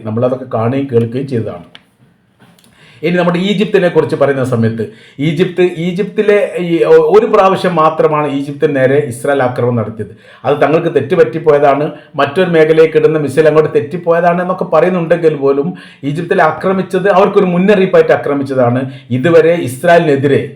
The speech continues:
ഏതെങ്കിലും തരത്തിൽ ശക്തമായിരിക്കുന്ന നടപടി സൈനികപരമായിട്ട് വേണം എന്ന് പറയാത്ത രാജ്യമാണ് ഈജിപ്ത്. അവർ പറയേണ്ട രാജ്യമാണ്. കാരണം തൊള്ളായിരത്തി അറുപത്തിയേഴ് അറബ് ഇസ്രായേൽ യുദ്ധത്തിന് നേരിട്ട് നേതൃത്വം നൽകിയ രാജ്യത്തിൻ്റെ പേരാണ് ഈജിപ്ത് എന്ന് പറയുന്നത്. ഇന്ന് അവർ മൗനത്തിലാണ്.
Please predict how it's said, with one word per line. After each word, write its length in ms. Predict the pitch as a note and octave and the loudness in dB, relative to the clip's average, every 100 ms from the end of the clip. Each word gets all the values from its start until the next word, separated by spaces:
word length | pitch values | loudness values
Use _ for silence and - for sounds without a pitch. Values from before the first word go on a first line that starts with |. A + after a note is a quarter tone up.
| - _ _ A#2+ | -20 _ _ 2
ഏതെങ്കിലും 400 | D3 E3 E3+ F3 | 4 4 0 0
തരത്തിൽ 260 | D#3 C#3+ D3+ C3+ | 0 2 0 -2
ശക്തമായിരിക്കുന്ന 720 | B2+ E3 D#3 D3 D3 C#3 B2 | -4 -4 0 0 0 0 0
നടപടി 260 | C3+ D3 C#3+ | -2 -2 -2
സൈനികപരമായിട്ട് 640 | B2 C3+ D3 - C3 B2+ A#2 | -2 0 0 0 -2 -2 0
വേണം 240 | A#2+ C3 C3+ | 0 0 -4
എന്ന് 120 | B2 B2 - | -4 -6 -4
പറയാത്ത 480 | C3+ C#3+ E3+ F3+ F3+ D#3+ | -2 2 4 4 2 2
രാജ്യമാണ് 400 | C3+ B2+ C3 B2+ A#2 | 2 0 -2 -2 -2
ഈജിപ്ത്. 300 | A#2 A2+ B2+ B2+ - - | -4 -6 -8 -8 -12 -6
അവർ 140 | A#2+ C#3+ - | -2 -2 -2
പറയേണ്ട 340 | A#2 B2 D#3 D#3+ C3+ | 0 2 2 4 2
രാജ്യമാണ്. 440 | B2 B2 B2 A#2+ A#2 | 2 0 -2 0 0
കാരണം 340 | A#2 C3 E3 - - - | -2 0 -2 -4 -16 -6
തൊള്ളായിരത്തി 340 | C#3+ D3+ D3 C#3 | 2 2 4 2
അറുപത്തിയേഴ് 360 | C#3 C#3+ C#3+ C3 | 4 2 4 2
അറബ് 180 | C3+ C#3+ | 2 0
ഇസ്രായേൽ 280 | C3+ C#3 C3+ | 0 0 0
യുദ്ധത്തിന് 340 | B2+ C3+ C#3 A#2+ A#2+ | -2 -2 -2 0 0
നേരിട്ട് 380 | C3+ D#3 D3+ C#3+ | 2 2 2 0
നേതൃത്വം 380 | C3 C3 - - | 0 -2 -6 -6
നൽകിയ 240 | C#3 A#2+ B2 A#2 | -6 -2 -2 0
രാജ്യത്തിൻ്റെ 460 | A#2+ B2+ - C3 A#2+ | 0 -2 -4 -4 -2
പേരാണ് 340 | A#2+ B2+ C#3+ F#3+ - - - D3 | 0 0 -2 -6 -12 -18 -6 -4
ഈജിപ്ത് 300 | D3+ D#3 D#3 | -4 -2 0
എന്ന് 120 | C3+ B2+ | 2 2
പറയുന്നത്. 260 | A#2 B2+ B2+ | 0 -4 -6
ഇന്ന് 120 | B2 A#2+ | -2 0
അവർ 120 | A2+ G#2 | 0 -2
മൗനത്തിലാണ്. 580 | G#2 A#2 A#2 G#2 E2+ | -2 -2 -2 -6 -12